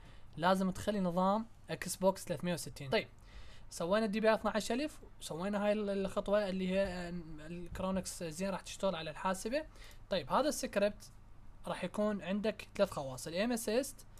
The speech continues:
رقم واحد، ورقم اثنين راح يكون تدريج الثبات، وعندك الانبوت. تدريج الثبات راح تشوفونه ايضًا هنا، عندك العشرين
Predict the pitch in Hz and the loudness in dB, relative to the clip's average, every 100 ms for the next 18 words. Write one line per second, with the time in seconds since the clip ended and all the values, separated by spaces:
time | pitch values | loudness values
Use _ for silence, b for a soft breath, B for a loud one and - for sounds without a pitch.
0 | B - 170 - 180 190 - - - 156 | B -8 -8 0 2 2 0 -4 -2 -6
1 | 175 196 185 - 196 190 185 - 190 190 | -2 0 0 0 -2 -2 -4 0 0 0
2 | B B B - 175 196 233 180 - 143 | B B B -4 0 2 2 0 0 -2
3 | 143 202 - - B B - 160 208 226 | 0 -2 -4 -12 B B -4 0 2 2
4 | 208 180 165 151 127 - - 175 202 294 | 2 -2 -2 -4 -8 -12 -4 0 2 2
5 | 247 240 233 208 190 - 185 180 190 170 | 2 2 4 2 2 4 4 4 2 -2
6 | 170 - 170 214 202 185 151 147 190 240 | -4 -4 -2 -2 0 0 -2 -2 0 0
7 | 220 202 175 - 160 151 151 190 247 | 0 -2 -4 -4 -6 -4 -2 0 0